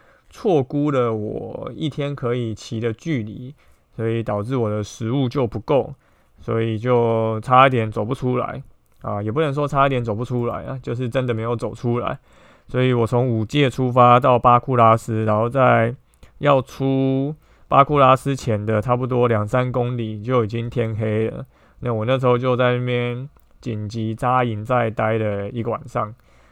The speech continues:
对，然后就巧遇部落的人进来打猎，然后他们把他们的宵夜分给我吃，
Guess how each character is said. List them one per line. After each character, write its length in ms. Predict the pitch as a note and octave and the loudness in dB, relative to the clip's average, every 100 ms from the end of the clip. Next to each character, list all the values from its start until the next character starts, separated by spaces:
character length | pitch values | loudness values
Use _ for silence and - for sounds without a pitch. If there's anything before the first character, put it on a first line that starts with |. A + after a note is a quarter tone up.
| _ - | _ -6
对， 220 | G#2+ G2+ | -4 -2
然 160 | G#2 | -2
后 140 | A2 A#2 | 0 0
就 120 | B2 | -2
巧 240 | A#2 A2 | -2 -2
遇 140 | G#2+ D3 | -2 -2
部 140 | D#3+ | 0
落 180 | D#3+ D3 | 2 4
的 60 | B2 | 4
人 120 | A#2+ | 2
进 140 | D3 | 0
来 80 | C3 | 0
打 220 | A2+ G2+ | 0 -4
猎， 260 | A2 B2 A2 | -2 -2 0
然 100 | G#2 | -2
后 60 | |
他 80 | A2 | -2
们 260 | B2+ B2 A#2 | 0 -2 0
把 200 | A2 A2 | 0 0
他 80 | A2+ | -2
们 100 | A#2+ | -2
的 80 | |
宵 240 | A2+ B2+ C3 | -2 -2 -2
夜 180 | C#3 B2 | -2 -2
分 160 | C#3+ | -2
给 60 | C#3+ | 0
我 140 | B2+ | -2
吃， 520 | A2+ - C3+ C3+ C#3 | -2 -8 -4 -2 -4